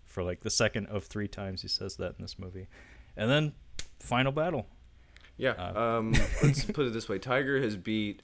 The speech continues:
Speaker 2: every discipline of martial art in the ch-, in China and other places. Um, now he's gonna fight the boss,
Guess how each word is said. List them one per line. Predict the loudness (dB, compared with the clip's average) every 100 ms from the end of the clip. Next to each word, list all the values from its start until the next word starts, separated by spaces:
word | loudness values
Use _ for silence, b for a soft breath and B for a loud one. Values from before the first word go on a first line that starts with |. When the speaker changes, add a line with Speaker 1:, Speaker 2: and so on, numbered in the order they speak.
| 0
Speaker 2:
every | 0 2 -4 -2
discipline | -2 -2 -4 -6 -4
of | -2
martial | -2 -4 -4 -2
art | 0 -2 -4 -18 -12
in | -8 -8 -8 -8
the | -10
ch-, | -10 -20 -10
in | -6
China | -4 -2 -2 0 -2 -4 -8 -8
and | -6 -4
other | -4 -2
places. | -2 -2 -4 -8 -10 -14 B B B B -8
Um, | -4 -2 -2 -4 -8 -10 -14 -16 -4
now | -2 0
he's | -2 -4
gonna | -4 -6
fight | -2 -2 -2
the | -6
boss, | -2 0 0 -2 -6 -10